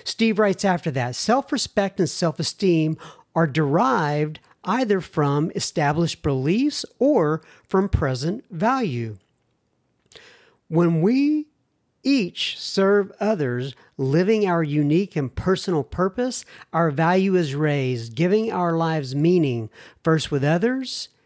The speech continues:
sharing the same maladies, then in larger, larger circles, rippling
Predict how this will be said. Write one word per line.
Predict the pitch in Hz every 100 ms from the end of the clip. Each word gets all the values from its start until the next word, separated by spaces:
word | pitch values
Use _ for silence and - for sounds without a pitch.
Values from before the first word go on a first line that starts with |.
| _ _ _ _
sharing | - - 220 226 240 233
the | 190
same | - 208 196 214 202
maladies, | 190 202 165 135 143 156 151 - _
then | 135 165 170 196
in | 311 156 139
larger, | 147 156 139 160 160 185
larger | 202 147 151 127 156
circles, | - 156 131 - 101 101 - -
rippling | - 123 143 151 147 139